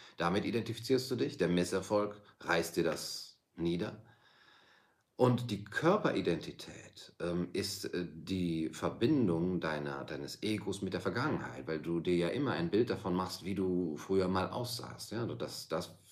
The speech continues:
wie du dich siehst körperlich, ist eben, wie du dich gestern oder die letzten Jahre im Spiegel betrachtet hast. Aber das ist im Grunde genommen ja schon vorbei.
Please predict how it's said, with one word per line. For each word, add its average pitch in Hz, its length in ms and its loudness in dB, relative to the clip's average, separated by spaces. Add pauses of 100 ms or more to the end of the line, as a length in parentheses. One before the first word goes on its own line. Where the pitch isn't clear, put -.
wie 76 260 -8
du 78 80 2
dich - 240 -4
siehst 151 380 0
körperlich, 73 580 0 (240)
ist 87 220 0
eben, 85 340 2
wie 82 140 -4
du 82 100 2
dich - 160 -8
gestern 95 440 0
oder 80 180 0
die 73 100 -4
letzten 76 320 -4
Jahre 78 320 -4
im - 100 -4
Spiegel 90 440 2
betrachtet - 580 -6
hast. 78 240 -8 (480)
Aber 92 300 6
das 87 260 2
ist 82 160 -6
im 85 120 2
Grunde 85 240 2
genommen 80 340 0
ja 78 160 -4
schon 78 200 -2
vorbei. 76 520 0